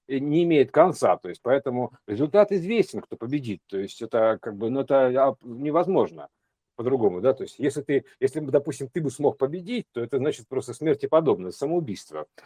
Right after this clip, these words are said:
ты сам себе сердце остановил. Поэтому, естественно, меняется вот эта вся штука, поэтому щас у нас идёт игра с Богом, фактически, то есть, э, потому что ты к-, та команда, которая как бы была победителем,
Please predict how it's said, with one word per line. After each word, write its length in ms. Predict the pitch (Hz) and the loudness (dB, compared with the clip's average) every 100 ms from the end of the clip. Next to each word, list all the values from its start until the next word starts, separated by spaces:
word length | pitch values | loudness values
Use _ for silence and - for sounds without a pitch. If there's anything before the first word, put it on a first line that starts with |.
| _ | _
ты 80 | 120 | -4
сам 180 | 190 - | -2 -2
себе 200 | 151 147 | -4 0
сердце 300 | 156 - 101 | 2 2 -4
остановил. 500 | - 104 95 82 78 _ _ _ _ _ _ _ _ _ - | -8 -8 -6 -8 -14 _ _ _ _ _ _ _ _ _ -12
Поэтому, 460 | 107 107 117 143 180 | 0 2 4 6 6
естественно, 440 | 175 - 151 175 | 4 2 0 2
меняется 500 | 160 117 123 156 - | 2 4 4 2 -2
вот 220 | 127 120 131 | -12 -8 -6
эта 180 | 123 127 | -6 -2
вся 140 | 147 | -2
штука, 340 | - 160 113 | -2 -4 -4
поэтому 300 | 110 123 123 | 0 -2 -2
щас 280 | 104 226 208 | 0 2 2
у 40 | 139 | -4
нас 140 | - | -4
идёт 200 | 139 147 | -4 -2
игра 200 | 127 131 | 2 2
с 40 | 98 | 2
Богом, 440 | 98 143 107 82 _ _ _ _ | 2 2 2 -4 _ _ _ _
фактически, 600 | 107 - - - - 65 _ _ _ - | -8 -8 -16 -16 -16 -18 _ _ _ -4
то 80 | |
есть, 280 | 104 101 - | -4 -4 -6
э, 180 | 104 98 | -6 -4
потому 360 | - 120 127 139 | -2 0 0 -2
что 160 | 113 | -6
ты 180 | - 123 | -6 -6
к-, 180 | 104 113 _ _ - | -6 -16 _ _ 4
та 140 | 175 | 6
команда, 480 | 143 127 135 117 98 | 6 4 2 2 0
которая 400 | 117 - 113 98 | 0 0 2 2
как 160 | - 95 | 0 -4
бы 200 | 101 101 _ | -4 -4 _
была 260 | 110 131 - | 4 6 6
победителем, 720 | 98 101 139 202 101 87 | 2 -4 -4 -2 -2 -4